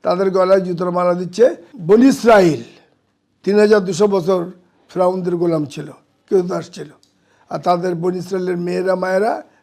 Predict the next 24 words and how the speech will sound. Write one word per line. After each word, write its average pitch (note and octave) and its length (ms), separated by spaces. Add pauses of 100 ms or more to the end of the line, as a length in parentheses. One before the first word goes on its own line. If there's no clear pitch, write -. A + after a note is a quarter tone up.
তাদের E3+ 240
যৌন F3 280
দাসী D#3 260
ছিল। - 180 (380)
কত G3+ 180
বছর? A3 360 (420)
তিন G#3+ 160
হাজার G3+ 540
দুশো C#3+ 200
বছর, - 300 (580)
তিন G#3 160
হাজার G3 400
দুশো D#3 260
বছর। - 260 (760)
তারপর F#3+ 260
আল্লাহ F#3 420
সেখানে F3+ 340 (460)
হযরত F3 180
মুহাম্মদ F3 340
মু-, E3+ 500
মুসা E3+ 260
আলাইহিস F3 140
সালামকে F#3 260
পাঠালেন, A3 380